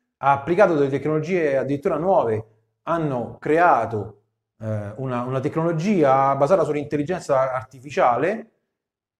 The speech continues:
per, eh, diciamo, rendere, per ridare vita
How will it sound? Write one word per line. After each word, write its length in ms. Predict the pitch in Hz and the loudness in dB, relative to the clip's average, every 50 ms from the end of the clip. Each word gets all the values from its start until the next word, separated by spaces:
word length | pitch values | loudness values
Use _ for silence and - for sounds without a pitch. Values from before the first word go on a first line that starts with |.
| _ _ _ _ | _ _ _ _
per, 880 | _ - 226 240 247 247 240 240 247 156 151 143 - - - - - _ | _ 2 4 4 4 4 2 2 0 0 0 -2 -4 -6 -12 -20 -20 _
eh, 1120 | - 147 151 147 139 139 135 135 131 131 127 127 127 123 120 120 120 117 117 117 117 117 - _ _ _ _ _ _ _ _ | -4 0 2 2 2 2 0 0 -2 -2 -2 -2 -2 -4 -4 -4 -4 -6 -8 -10 -12 -16 -20 _ _ _ _ _ _ _ _
diciamo, 1300 | _ 120 113 143 151 143 143 135 131 127 127 127 123 120 120 117 113 110 107 107 104 104 - - - - _ _ _ _ _ _ _ _ _ _ _ _ _ _ _ _ _ _ _ _ _ _ _ | _ -6 -4 -2 -2 0 0 0 -2 -2 -2 -2 -4 -4 -4 -4 -4 -4 -4 -4 -6 -8 -12 -16 -20 -20 _ _ _ _ _ _ _ _ _ _ _ _ _ _ _ _ _ _ _ _ _ _ _
rendere, 1120 | _ - 117 170 208 220 226 226 220 220 220 214 214 214 214 214 214 - - - - _ _ _ _ _ _ _ _ _ _ | _ -2 0 2 2 4 4 4 4 4 4 4 4 2 0 0 -4 -8 -12 -18 -20 _ _ _ _ _ _ _ _ _ _
per 140 | - 156 151 | -4 -4 -2
ridare 360 | 160 175 180 202 185 180 175 | 0 2 4 4 4 4 2
vita 720 | 180 208 214 208 196 220 202 208 208 202 202 - - - | 0 0 -2 0 0 2 2 2 2 -2 -6 -14 -20 -20